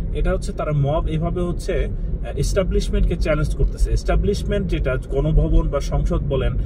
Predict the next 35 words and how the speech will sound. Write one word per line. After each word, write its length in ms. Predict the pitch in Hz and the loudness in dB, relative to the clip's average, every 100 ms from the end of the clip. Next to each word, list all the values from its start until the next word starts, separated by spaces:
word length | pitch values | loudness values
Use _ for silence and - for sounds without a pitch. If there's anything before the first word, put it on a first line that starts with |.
| - - - | -4 -6 2
এরা, 160 | 131 170 | 6 6
আহ, 920 | 185 - - - - - 131 127 127 - - - - - | 6 6 4 2 -4 -4 -2 0 -2 -4 -6 -6 -6 -8
যেটাকে 340 | - 151 165 175 | -2 -2 0 0
represent 480 | 165 180 202 202 - | 0 2 2 2 0
করে, 300 | 147 - - - - - | -2 -2 -6 -4 -4 -2
যে 100 | 135 | 0
এস্টাবলিশমেন্টের 840 | 131 170 147 160 - 170 156 170 | 0 0 0 -2 -2 -2 0 0
একদম 520 | 139 - - - 180 175 | 2 0 -2 0 2 0
চূড়ায় 540 | - 190 170 165 156 143 143 | 0 2 4 4 2 -4 -6
বসে 200 | 139 151 | -2 0
থাকা 220 | 143 151 | 0 0
যেটা 260 | 147 143 | 0 0
represent 460 | 143 139 165 165 165 | 0 0 0 0 0
করে, 160 | 139 120 | -2 -2
মানুষ 360 | 117 151 - | -2 0 0
এটার 160 | 160 147 | 0 -2
সাথে 260 | - - | -2 -2
এখন 220 | - - - | -2 -2 -2
কোনোভাবেই 380 | - 160 175 | -2 -2 0
connect 260 | - 175 - | 0 0 0
করতে 200 | 147 147 | 0 0
পারে 200 | - 113 | -2 4
না। 100 | 110 - - - - | 4 4 4 4 4
তো 80 | - | 2
তারা 260 | - 165 190 | 0 2 2
এটা 140 | 196 | 2
প্রতিবাদ 500 | 165 202 170 - - | 4 4 4 0 -2
স্বরূপ 300 | - 190 143 - | -2 0 0 -2
গিয়ে 220 | 135 127 101 - - - | 0 0 0 -4 -4 -4
যেটা 260 | - 151 180 | -2 0 0
করতেছে, 560 | - 175 156 190 175 202 | 0 -2 0 0 2 0
সেটা 200 | 170 170 | 0 -2
তার 140 | 165 147 | -2 0
প্রতিবাদ 440 | 180 180 190 - - | 0 2 4 4 2
জানাচ্ছে। 400 | 127 123 - 120 | 0 0 -2 -6